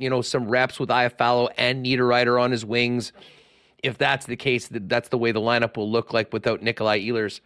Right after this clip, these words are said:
But I'll tell you what, um, the thought, and again, we won't get to this, and maybe I'm getting, you know, too far away. It's impossible not to think about it, though, considering the way last season went, the playoffs, I mean, all those things. They need this guy.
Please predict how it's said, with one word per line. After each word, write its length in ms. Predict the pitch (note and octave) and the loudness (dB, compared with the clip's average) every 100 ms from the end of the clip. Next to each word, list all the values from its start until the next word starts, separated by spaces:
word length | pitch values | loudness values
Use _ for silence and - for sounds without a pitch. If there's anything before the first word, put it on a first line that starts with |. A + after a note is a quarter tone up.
| _ _ _ _ _ _ _ _ | _ _ _ _ _ _ _ _
But 120 | C#3 | -2
I'll 80 | C3 | 0
tell 240 | G#2 D#3 C#3 | 0 2 2
you 80 | |
what, 320 | A2 A#2+ A#2 - - - _ _ | 2 2 0 -2 -20 -20 _ _
um, 360 | - A2+ G#2+ G#2 - _ _ - | -2 0 0 -6 -14 _ _ -4
the 160 | B2+ | -4
thought, 560 | - _ D#3+ D#3+ F#3 - | -4 _ 2 4 2 0
and 120 | C#3 | 0
again, 320 | C3 B2 A2+ G2 | 2 2 0 0
we 100 | B2 | 0
won't 300 | D3+ E3+ C3 | 0 -2 0
get 180 | C#3 | -2
to 100 | C#3 | 0
this, 300 | B2+ A#2+ A#2+ | 0 0 0
and 80 | A#2 | -4
maybe 240 | G#2+ A#2 A#2 | -4 0 0
I'm 80 | |
getting, 420 | A2 A#2 A#2 A#2 - | 0 0 0 -2 -6
you 120 | A#2 | -6
know, 80 | G#2+ | -6
too 220 | - A2+ | -8 -10
far 200 | - G#2 | -2 0
away. 180 | G2+ A#2 | 0 0
It's 200 | A3+ D4 | -2 0
impossible 480 | C#4 D#4 D#4+ E4+ | 2 0 0 -4
not 180 | C#4+ C#4+ | -2 -2
to 80 | C#4+ | -4
think 220 | A3 C4+ | -2 -2
about 200 | E4+ G#3 | 0 0
it, 120 | B2+ | 0
though, 120 | - A#2+ | 0 -2
considering 460 | - D3+ F3 G3+ | -2 -2 0 2
the 80 | G3+ | 2
way 140 | F#3+ | 2
last 320 | C#3+ C#3 F#3 - | 2 2 0 -2
season 360 | G3+ F#3 F#3 | -6 -4 -4
went, 280 | E3 F3+ F3+ | -2 -2 -2
the 60 | - | -8
playoffs, 460 | - E3+ F3 - | -4 0 0 -2
I 60 | D3 | -6
mean, 120 | C3 - | -6 0
all 280 | D#3 G3 | 2 2
those 180 | D#3+ A2 | 0 -4
things. 340 | - A2+ G#2+ - - - - _ _ _ _ | -6 -8 -8 -14 -20 -20 -20 _ _ _ _
They 140 | - E3+ | -2 0
need 300 | D#3 D#3 C#3+ | 0 -2 -2
this 180 | C3+ - | -2 -2
guy. 340 | A2+ E2+ - | -2 -2 -6